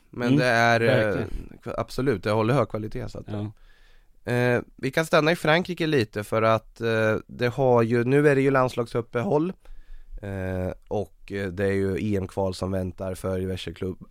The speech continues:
Speaker 1: lä-, länder då, och, eh, landslagen har samlat. Men i och med att det här är efter ett V M, många spelare har slutat i landslaget och så vidare,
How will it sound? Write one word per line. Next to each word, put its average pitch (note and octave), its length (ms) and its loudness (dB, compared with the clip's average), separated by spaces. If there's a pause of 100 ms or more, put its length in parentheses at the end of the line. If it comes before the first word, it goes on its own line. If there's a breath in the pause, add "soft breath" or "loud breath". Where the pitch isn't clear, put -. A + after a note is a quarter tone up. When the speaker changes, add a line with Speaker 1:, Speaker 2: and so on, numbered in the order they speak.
Speaker 1:
lä-, G2+ 200 -2
länder A2 460 2
då, G#2 140 0
och, - 560 -6
eh, F#2 280 -4 (640)
landslagen A2+ 640 4
har F#2+ 120 0
samlat. F#2+ 560 0
Men B2 180 0
i D3+ 160 2
och F3 60 4
med D3+ 100 6
att C3+ 80 2
det C3 60 2
här B2 100 6
är B2 40 4
efter A#2 180 0
ett A2 80 -6
V A#2 340 0
M, C3+ 100 4
många C3 240 0
spelare G2 240 -4
har F2 80 -6
slutat B2 800 -4
i D#3 40 -6
landslaget D3+ 600 4
och D#3 80 -4
så C#3+ 100 -6
vidare, C3+ 360 4